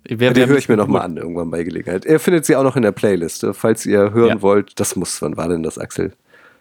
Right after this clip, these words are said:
Speaker 1: Ja,
Speaker 2: Ist das
Speaker 1: zwei neunzehn,
Speaker 2: drei Jahre
Speaker 1: glaub ich,
Speaker 2: her?
Speaker 1: irgendwann. Das war vor,
Speaker 2: Das war
Speaker 1: vor
Speaker 2: vor
Speaker 1: dem Krieg,
Speaker 2: Corona.
Speaker 1: vor der Pandemie, ja.
Speaker 2: Ja. Ähm, da,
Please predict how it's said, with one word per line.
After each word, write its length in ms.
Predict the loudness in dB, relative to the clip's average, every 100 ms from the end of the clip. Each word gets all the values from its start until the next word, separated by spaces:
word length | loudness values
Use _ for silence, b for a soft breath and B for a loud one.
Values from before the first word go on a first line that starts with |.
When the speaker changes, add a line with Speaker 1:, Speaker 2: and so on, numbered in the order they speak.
| b
Speaker 1:
Ja, 80 | -2
Speaker 2:
Ist 120 | 0
das 100 | 2
Speaker 1:
zwei 20 |
neunzehn, 260 | 2 2 2
Speaker 2:
drei 120 | 2
Jahre 200 | 4 2
Speaker 1:
glaub 80 | 2
ich, 40 |
Speaker 2:
her? 100 | 0 -2
Speaker 1:
irgendwann. 340 | -2 -8 -12 -16 -18
Das 120 | -10
war 100 | -10
vor, 540 | -10 -18 -12 0 2
Speaker 2:
Das 120 | 2
war 80 | 2
Speaker 1:
vor 80 | 2
Speaker 2:
vor 80 | 2
Speaker 1:
dem 40 |
Krieg, 120 | 2
Speaker 2:
Corona. 220 | 2 2 2
Speaker 1:
vor 120 | 2
der 100 | 0
Pandemie, 460 | 0 0 2 0 -4 -8
ja. 180 | -8 -8 -6
Speaker 2:
Ja. 120 | -4 -4 _ _ _ _ _ b b b b _ _ -6
Ähm, 400 | -4 -4 -8 -4
da, 260 | -2 -2